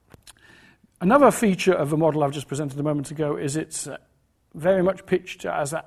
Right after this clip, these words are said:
an individual making a decision whether or not to participate in crime and thinking about what the expected benefits and costs, uh,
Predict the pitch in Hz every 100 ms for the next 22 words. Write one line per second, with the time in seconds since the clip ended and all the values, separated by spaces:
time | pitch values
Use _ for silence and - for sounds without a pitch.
0 | - 165 170 156 151 160 151 127 113 -
1 | _ _ _ _ _ - 143 127 131 135
2 | 123 151 143 131 123 147 139 143 135 135
3 | 131 131 - - 123 120 113 127 120 127
4 | 123 123 120 113 123 127 120 123 147 123
5 | 127 127 131 131 120 - - 131 - 123
6 | 123 123 - - - 120 123 117 - -
7 | - _ - 123